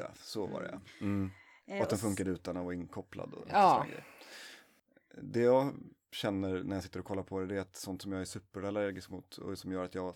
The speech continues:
Speaker 1: typ inte klarar av att se anime alls, det är de här melodra-, så, så här, melodramat som är. Och folk är så här, det är så här, "Åh, jag har ångest och jag mår dåligt och är deprimerad och jag har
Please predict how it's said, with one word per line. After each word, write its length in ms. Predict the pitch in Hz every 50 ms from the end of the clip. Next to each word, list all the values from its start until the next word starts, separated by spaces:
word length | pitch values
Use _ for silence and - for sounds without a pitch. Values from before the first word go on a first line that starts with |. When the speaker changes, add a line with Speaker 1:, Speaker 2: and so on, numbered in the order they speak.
| - _ -
Speaker 1:
typ 160 | - 87 - _ _ _ _ _ _ _
inte 300 | 92 92 80 - - 92
klarar 200 | - 98 90 87
av 60 | 85
att 60 | 85
se 200 | - 101 92 85
anime 540 | 80 - 78 - 85 87 85 82 80 80 80
alls, 560 | 78 - 92 95 - - - - - - - -
det 120 | 95 98
är 80 | 95 87
de 100 | 87 87
här 100 | 87 85
melodra-, 800 | 90 92 92 87 85 87 98 92 90 85 85 90 92 92 92 85 -
så, 160 | - - 92 87
så 80 | 95
här, 100 | 87 87 85 82 85
melodramat 1000 | 87 - - - 101 101 98 101 92 104 110 104 95 92 101 110 101 - - -
som 200 | - 95 82 80
är. 160 | 78 80 80 - _ _ - - - - - -
Och 280 | - - - - 98 -
folk 320 | 104 98 90 - - -
är 180 | 95 90 82 82
så 140 | - 90
här, 240 | 87 90 87 95 95 -
det 80 | - 95
är 60 | 95
så 100 | - 95
här, 80 | - -
"Åh, 220 | - 120 120 110 - 92 107
jag 60 | 110 101
har 160 | 104 104 113 113 120
ångest 520 | 127 135 135 123 120 113 98 - - -
och 60 | 107
jag 100 | 110 110
mår 220 | 110 107 107 107 101
dåligt 440 | 104 113 113 107 107 113 98 - 107
och 60 | 104
är 40 | 95
deprimerad 500 | 98 92 101 101 104 107 101 95 90 92
och 60 | 98
jag 60 | 101
har 140 | 98 98